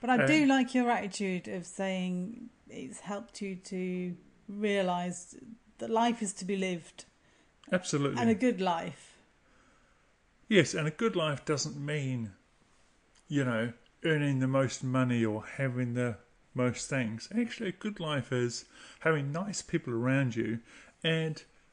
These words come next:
Speaker 2: making people smile and laugh. You know,
Speaker 1: I would
Speaker 2: and if they
Speaker 1: certainly
Speaker 2: laugh
Speaker 1: agree
Speaker 2: at
Speaker 1: with
Speaker 2: me,
Speaker 1: that.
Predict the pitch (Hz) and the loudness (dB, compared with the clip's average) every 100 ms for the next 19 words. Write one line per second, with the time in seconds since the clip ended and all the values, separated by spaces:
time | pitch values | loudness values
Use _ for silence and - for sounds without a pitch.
0 | _ _ _ 131 139 208 233 - 233 - | _ _ _ -6 2 4 2 0 -2 0
1 | 147 139 147 - - - 127 120 117 107 | -2 -2 -4 -6 -6 -4 -4 -2 0 -2
2 | 117 117 110 120 120 123 - - - _ | -4 -4 -4 -4 -6 -10 -16 -20 -20 _
3 | _ _ _ _ _ - 135 202 190 156 | _ _ _ _ _ 0 4 4 4 4
4 | 151 160 147 185 240 180 196 175 151 113 | 8 8 10 8 6 6 4 6 8 8
5 | 113 73 - - - | 6 0 -8 -10 -6